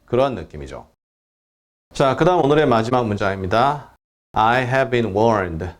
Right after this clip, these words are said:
to be vigilant about my wallet. 나 이렇게 경고를 받았다. 즉 사람들이 주의해라, 주의해라. 뭐에 대해서? 신경 써라.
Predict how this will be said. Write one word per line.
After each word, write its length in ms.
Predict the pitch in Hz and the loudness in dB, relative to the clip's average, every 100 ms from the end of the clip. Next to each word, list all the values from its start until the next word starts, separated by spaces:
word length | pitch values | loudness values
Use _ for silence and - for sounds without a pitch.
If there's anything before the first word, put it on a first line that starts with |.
| - | -8
to 100 | 123 | 0
be 200 | 120 117 | 0 0
vigilant 520 | 120 117 117 117 117 | -2 0 -2 -2 -4
about 400 | 98 98 104 - - | -4 -4 -4 -8 -10
my 220 | 107 98 | -6 -4
wallet. 540 | 95 98 92 69 - - _ _ _ _ _ _ _ _ | -4 -4 -4 -8 -16 -20 _ _ _ _ _ _ _ _
나 420 | 120 139 151 156 | -2 0 0 0
이렇게 540 | 131 131 - 143 131 127 | -4 -6 -6 -6 -4 -6
경고를 460 | - 110 127 135 135 | -8 -8 -6 -6 -4
받았다. 500 | 104 101 - 117 110 | -6 -8 -6 -6 -6
즉 120 | 110 | -12
사람들이 500 | - 127 123 117 120 | -8 -8 -6 -8 -10
주의해라, 500 | - 110 113 120 120 | -10 -8 -4 -4 -6
주의해라. 580 | 113 107 104 113 113 - _ _ | -8 -10 -6 -6 -8 -14 _ _
뭐에 280 | 101 107 107 | -6 -4 -4
대해서? 560 | 101 101 98 143 196 - _ _ | -6 -10 -10 -10 -10 -14 _ _
신경 360 | - - 165 160 | -16 -8 -6 -6
써라. 420 | - 151 147 135 | -6 -4 -4 -6